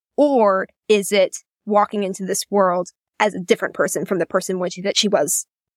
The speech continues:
when she was previously here? And both of those will be in your story, exactly as you said.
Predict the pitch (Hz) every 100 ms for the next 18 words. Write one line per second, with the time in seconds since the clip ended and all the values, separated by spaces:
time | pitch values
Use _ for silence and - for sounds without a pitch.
0 | - 202 185 156 - 180 156 - 165 196
1 | - - _ 269 240 277 339 320 330 -
2 | - 294 294 311 302 311 311 214 180 196
3 | 240 - 269 247 247 220 -